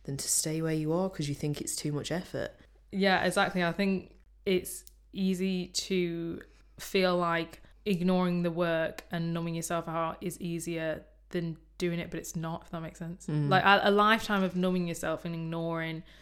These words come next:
Speaker 2: your heart's desires is a lot more effort than actually just implementing yourself to listen to your truth,
Speaker 1: Mm.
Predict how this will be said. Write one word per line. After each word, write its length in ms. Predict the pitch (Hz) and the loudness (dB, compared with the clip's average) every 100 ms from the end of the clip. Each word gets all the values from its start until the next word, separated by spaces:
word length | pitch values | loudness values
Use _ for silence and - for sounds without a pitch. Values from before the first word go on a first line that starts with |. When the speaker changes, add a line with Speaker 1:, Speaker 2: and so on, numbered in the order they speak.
| - | -8
Speaker 2:
your 120 | 170 156 | -6 0
heart's 260 | 170 165 | 0 -2
desires 360 | 156 170 156 151 | -4 -2 -2 -2
is 80 | 156 | -4
a 40 | |
lot 440 | 160 165 170 160 160 | -2 0 0 0 -4
more 260 | 160 156 | -4 -2
effort 380 | 151 - 156 - | -4 -4 -8 -6
than 120 | 156 | -6
actually 300 | 151 - 170 | -8 -8 -10
just 340 | 156 151 - - - - - - | -8 -8 -10 -12 -20 -20 -20 -6
implementing 600 | 175 160 165 160 151 156 | -4 -4 -8 -8 -10 -10
yourself 360 | 151 - 151 - | -10 -10 -10 -10
to 120 | 165 | -14
listen 240 | - 160 | -12 -14
to 120 | 165 | -14
your 80 | 160 | -14
truth, 420 | - 165 165 233 160 | -12 -8 -8 -6 -4
Speaker 1:
Mm. 400 | 151 147 139 | -2 -2 -4